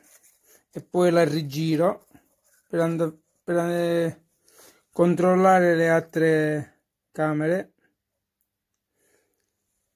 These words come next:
Le avete portato in lavorazione bene o male tutte e quattro uguali. E poi, prima di andare a lucidare,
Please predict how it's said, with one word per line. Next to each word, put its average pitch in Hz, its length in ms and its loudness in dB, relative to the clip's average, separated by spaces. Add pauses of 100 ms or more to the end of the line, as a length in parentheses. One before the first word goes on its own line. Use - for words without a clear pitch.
(680)
Le - 100 0
avete 170 240 4
portato 170 580 2
in 165 80 2
lavorazione 165 1000 0 (140)
bene 175 240 0
o 175 80 0
male 165 600 0
tutte 165 300 -8
e 151 220 -6
quattro 151 920 -2 (420)
uguali. 156 720 2 (1120)
E 175 120 -6
poi, 185 1160 2 (760)
prima 180 260 -2
di 185 80 0
andare 180 540 2
a 165 80 2
lucidare, 165 920 -2